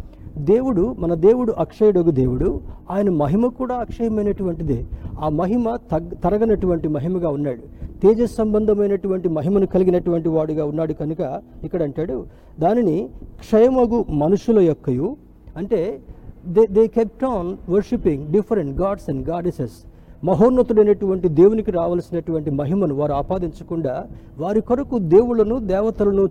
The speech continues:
చేసుకున్నట్లుగా మరి హిస్టరీ తెలియజేస్తుంటా ఉంది. అంత మాత్రమే కాకుండా, చతుష్పాద మనుషుల యొక్కయు, మరి, ఆ, పక్షుల యొక్కయు, చతుష్పాద జంతువుల యొక్కయు, పురుగుల యొక్కయు ప్రతిమా స్వరూపముగా మార్చిరి.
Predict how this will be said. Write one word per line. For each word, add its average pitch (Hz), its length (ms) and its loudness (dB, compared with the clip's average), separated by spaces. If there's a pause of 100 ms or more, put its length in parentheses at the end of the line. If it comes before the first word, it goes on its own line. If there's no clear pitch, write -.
చేసుకున్నట్లుగా 170 720 0 (220)
మరి 156 260 0
హిస్టరీ 202 360 2
తెలియజేస్తుంటా 151 720 2
ఉంది. 123 280 -2
అంత 143 140 -6
మాత్రమే 170 360 -2
కాకుండా, 143 480 -8 (300)
చతుష్పాద 214 920 0 (260)
మనుషుల 202 380 0
యొక్కయు, 196 520 2 (420)
మరి, 160 340 4 (220)
ఆ, 147 100 0
పక్షుల 214 460 4
యొక్కయు, 175 500 4 (340)
చతుష్పాద 214 640 0
జంతువుల 185 540 4
యొక్కయు, 165 500 0 (140)
పురుగుల 226 280 4
యొక్కయు 175 540 0
ప్రతిమా 196 400 0
స్వరూపముగా 160 720 -2
మార్చిరి. 127 540 -6